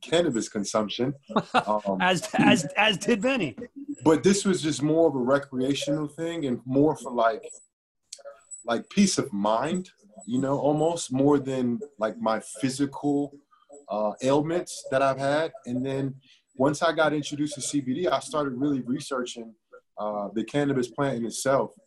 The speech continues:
Speaker 1: and realized all of the side effects of being a football player, cannabis treats, you know, the stress, the physical pain, the anxiety, all of the stuff that football players go through on a daily basis, not just the physical,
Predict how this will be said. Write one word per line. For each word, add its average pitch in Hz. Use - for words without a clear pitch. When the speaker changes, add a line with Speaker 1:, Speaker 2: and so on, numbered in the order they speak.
Speaker 1:
and 113
realized 120
all 175
of 170
the 120
side 123
effects 170
of 98
being 127
a 101
football 143
player, 165
cannabis 113
treats, -
you 107
know, 107
the 127
stress, 131
the 120
physical 135
pain, 127
the 120
anxiety, 117
all 175
of 156
the 151
stuff 180
that 131
football 175
players 160
go 156
through 156
on 123
a 117
daily 135
basis, 139
not 165
just 180
the 135
physical, 147